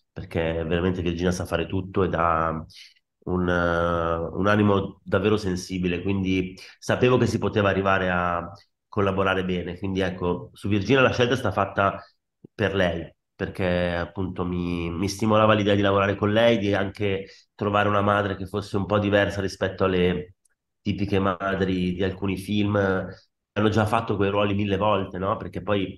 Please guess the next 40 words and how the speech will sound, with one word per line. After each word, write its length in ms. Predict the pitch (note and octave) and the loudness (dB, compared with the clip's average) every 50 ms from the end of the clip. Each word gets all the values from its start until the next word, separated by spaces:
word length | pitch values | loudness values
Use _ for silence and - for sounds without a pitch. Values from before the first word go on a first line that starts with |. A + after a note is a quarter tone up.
| - - | -14 -10
quando 300 | - F#2 F#2+ G2 F#2+ F#2+ | -6 -4 -2 0 0 2
uno 160 | G#2 G#2+ G2+ | 2 0 0
dice 640 | G2 G2 F#2 - - F#2 F2+ F2 - - - - _ _ | -2 -2 -4 -6 -4 -2 -2 -2 -4 -6 -14 -20 _ _
madre 360 | - G#2 A2 A2 G#2+ F#2+ F#2+ | -2 2 2 2 4 2 2
romana 400 | F#2 G2 G2+ G#2 A2 G#2+ G2+ F#2+ F#2 | 2 4 4 4 4 4 2 2 0
trentottenne, 760 | F#2 G2 G2 G2 A#2 A2+ G#2 - G#2+ G2+ G#2 G#2 G#2 F#2+ | -2 -4 -4 -4 -4 -6 -2 0 2 2 2 2 0 0
pensa 340 | E2+ G2+ F#2+ F#2 F2+ F2+ G2 | 0 0 0 0 0 -2 -4
a 20 | F2+ | -2
quei 160 | F#2 F#2 F2 | -2 -2 -2
tre, 160 | F2 F#2 F#2+ | -2 -2 -2
quattro 340 | F#2+ G2+ F#2+ - - F#2+ G#2 | 0 -2 -2 -2 -2 0 0
nomi 200 | G2+ F#2+ F#2 F2+ | 2 2 0 -2
che 80 | F2 | -2
non 160 | F2 F#2 F2+ F2+ | -2 -2 -2 -4
facciamo 460 | F#2 F2 - - G#2+ G2 F2+ F2 E2+ | -6 -6 -4 -2 -2 0 0 -2 -2
per 180 | - F2+ E2+ | -2 -2 -2
non, 440 | E2+ F2+ F2+ F2+ F#2 F2+ F2+ F2+ E2+ - - - - - - - - - - _ | -2 0 -2 0 0 0 0 -2 -2 -4 -8 -14 -18 -18 -16 -16 -16 -18 -20 _
per 160 | _ - F#2 F2 | _ -4 -2 0
non 140 | F#2 F#2+ | 2 2
essere 460 | G2+ G2+ G2 - G#2+ G2+ G2 F#2+ F#2+ - | 2 0 0 0 0 0 0 0 0 0
poco 260 | G#2 G#2 G2 - G#2+ | -2 -2 0 2 0
eleganti, 680 | G#2 A2 G#2+ A2 G2+ G2 F#2 G2 G2 F#2 - A2+ A2 | 2 2 2 2 4 4 2 2 0 -4 -4 -6 -4
però 520 | A2 A2 G#2+ G2+ F#2 F#2+ F2+ - - - - - | -2 0 0 2 2 2 0 0 -4 -14 -18 -20
ci 100 | - - | -12 -8
siamo 200 | - G2 F#2+ F2+ | -6 -6 -4 -6
capiti. 560 | F2+ F#2 F#2 G#2 G2 F2+ F#2+ G2+ F2 F2+ - - - - - - - - | -6 -8 -6 -6 -6 -4 -4 -6 -6 -6 -8 -12 -16 -18 -18 -18 -12 -6
Invece 280 | - A#2 C3+ C3+ C3+ | 0 2 2 2 2
su 140 | G#2+ G2 A2 | 2 0 2
Virginia, 560 | G#2+ B2+ A#2+ A2 G2 A#2+ B2 A2+ A#2+ B2 B2 | 2 2 2 0 0 2 2 4 4 4 4
in 140 | B2 F#2+ G#2 | 4 2 2
un 80 | G#2 G#2+ | 2 2
ruolo 120 | A2+ A#2 | 2 2
drammatico, 1040 | A2+ A#2+ B2+ B2 A2+ G#2+ G#2+ G#2 A2+ G#2+ - A#2 A#2+ A#2+ A#2+ A#2+ - - - - _ _ _ _ _ _ | 2 2 2 2 2 0 0 -2 -6 -6 -2 2 2 2 2 0 -2 -6 -14 -20 _ _ _ _ _ _
questa 260 | - A2 G#2 - A#2 | -8 -8 -8 -6 -6
operazione 360 | G2 A2+ A2+ A2 - - B2 | -4 -4 -4 -4 -2 -2 0
non 100 | A#2+ A2+ | 2 2
l'aveva 140 | G2 F#2+ G2 | 2 2 2
ancora 220 | G2 F#2+ G#2 G2+ - | 0 0 -2 -2 -2
fatta 220 | G#2 F#2+ - G2+ | -2 -4 -4 -4
nessuno. 580 | G2 F#2+ F2+ - - - G#2 F#2+ F#2 F2+ F2+ | -6 -6 -6 -8 -6 -4 -2 0 0 -2 -4